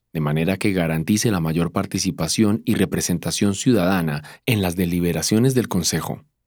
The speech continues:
Para el desarrollo de sus funciones, el Consejo Municipal de Desarrollo Rural podrá establecer comités de trabajo para temas específicos, incluyendo la veeduría popular de los proyectos de desarrollo rural que se adelanten en el municipio.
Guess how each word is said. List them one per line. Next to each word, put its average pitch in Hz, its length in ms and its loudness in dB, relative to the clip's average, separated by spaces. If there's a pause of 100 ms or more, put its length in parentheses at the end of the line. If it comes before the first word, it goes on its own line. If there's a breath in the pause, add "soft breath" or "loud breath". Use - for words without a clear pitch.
(260)
Para 69 180 -2
el 69 60 -4
desarrollo 87 500 2
de 98 80 4
sus 92 240 -4
funciones, 95 720 2 (140 soft breath)
el 117 120 -4
Consejo 113 360 2
Municipal 123 520 2
de 92 100 4
Desarrollo 87 540 4
Rural 95 400 2 (240)
podrá 135 280 4
establecer 123 520 0
comités 92 400 2
de 90 100 4
trabajo 87 400 0
para 98 160 2
temas 78 320 -2
específicos, 98 800 0 (300 loud breath)
incluyendo 120 600 4
la 131 120 2
veeduría 85 580 2
popular 123 480 2
de 107 80 2
los 82 180 0
proyectos 90 540 0
de 90 140 2
desarrollo 82 500 0
rural 117 420 2 (260 loud breath)
que 139 120 2
se 131 120 2
adelanten 92 580 0
en 95 160 2
el 85 80 0
municipio. 76 640 -2